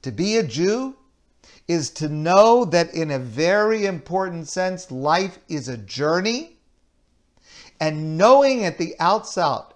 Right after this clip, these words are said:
at the outset where we are traveling to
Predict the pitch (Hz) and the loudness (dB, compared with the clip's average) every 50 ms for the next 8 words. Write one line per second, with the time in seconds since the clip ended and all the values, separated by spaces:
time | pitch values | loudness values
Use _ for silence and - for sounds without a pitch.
0 | _ - - 165 147 - 170 160 - - 180 208 233 - - - - 156 139 - | _ -6 -6 -6 -4 -4 -8 -8 -4 0 2 2 2 0 -2 -4 -2 -2 -4 -4
1 | - - _ _ - 127 131 143 160 190 226 254 269 277 262 240 196 175 165 156 | -10 -20 _ _ -10 -8 -2 2 4 4 4 6 6 4 4 4 2 0 -2 -2
2 | 143 127 - - 143 127 117 113 101 101 107 101 90 87 - - - 107 | -2 -4 -6 -8 -6 -6 -6 -6 -10 -12 -14 -14 -16 -16 -18 -20 -20 -20